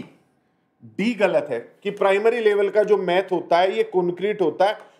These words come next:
और इसमें abstraction की जरूरत नहीं है, ऐसा कुछ नहीं होता है। ठीक, गणित के विचारों की संरचना के लिए हम विशेष शब्दावली का प्रयोग करते हैं, equal to, plus, minus, ये सब कुछ गणित की vocabulary है। गणित की अपनी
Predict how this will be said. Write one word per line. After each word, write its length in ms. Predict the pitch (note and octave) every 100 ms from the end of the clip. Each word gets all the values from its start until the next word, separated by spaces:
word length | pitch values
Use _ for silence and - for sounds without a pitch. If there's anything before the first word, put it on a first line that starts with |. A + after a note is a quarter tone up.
| -
और 80 | E3+
इसमें 240 | F#3 G#3+ A3
abstraction 680 | F3+ - G#3 G3+ - G3+
की 120 | F#3+
जरूरत 480 | E3+ F3 E3+ F3 G3 D#3+
नहीं 360 | D3+ C3 D#3
है, 180 | C#3 C3 A#2 - _ _
ऐसा 220 | F3 F3 G#3
कुछ 240 | F#3+ F3+
नहीं 220 | F3+ E3+
होता 260 | C#3+ C3 B2
है। 120 | G#2 - _ _ _
ठीक, 300 | A#3 A#3 - _ _ -
गणित 400 | B2+ F#3+ A3+ -
के 140 | A#3+
विचारों 480 | A#3 G#3 G#3+ G3+ A3 A3
की 180 | A#3 B3
संरचना 720 | - G#3+ G3+ G3+ G3+ G3+ A3
के 180 | A3 G3
लिए 300 | F3+ G3 A#3
हम 240 | F3+ G3
विशेष 340 | F3 F#3+ G#3 -
शब्दावली 480 | F3+ D#3+ D#3+ F3 F#3
का 120 | F3
प्रयोग 400 | E3+ D#3 F#3 -
करते 280 | E3+ E3 F#3
हैं, 240 | F3+ F#3+ - _ _ _ _ _
equal 400 | D#3 - F#3 G3 F#3+
to, 180 | G3 F#3+ -
plus, 380 | F#3 F#3+ F#3+ F3+ F3+
minus, 460 | F#3 F#3+ G3 F#3+
ये 120 | F3+ G#3+
सब 380 | - G#3+ F3
कुछ 220 | - - F3+
गणित 300 | F#3+ G3 F#3+
की 60 | F#3
vocabulary 600 | E3 F3 E3 E3+ D#3+ E3
है। 100 | F#3
गणित 280 | E3+ F3 -
की 60 | G3+
अपनी 300 | F3+ F3